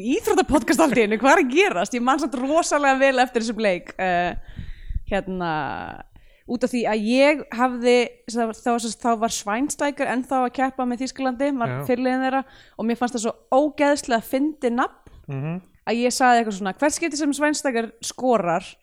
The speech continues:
Speaker 1: þá ætla ég að taka skot af vodka."
Speaker 2: Já.
Speaker 1: Og svo bara var hann að rúlla fyrir miðjumann,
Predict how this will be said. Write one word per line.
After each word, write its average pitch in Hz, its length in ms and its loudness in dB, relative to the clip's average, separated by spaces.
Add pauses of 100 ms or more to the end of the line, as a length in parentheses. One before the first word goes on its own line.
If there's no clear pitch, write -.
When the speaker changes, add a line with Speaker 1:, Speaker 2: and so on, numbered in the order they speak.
(380)
Speaker 1:
þá - 80 -2
ætla 240 160 0
ég 247 60 0
að 277 80 -4
taka 226 100 -4
skot 269 300 0
af 240 100 -2
vodka." 202 460 -4 (380)
Speaker 2:
Já. 120 280 -4
Speaker 1:
Og - 140 -8
svo 269 180 2
bara 254 160 2
var 262 200 4
hann 277 120 2
að 254 160 2
rúlla 302 460 2
fyrir 302 260 2
miðjumann, 285 760 6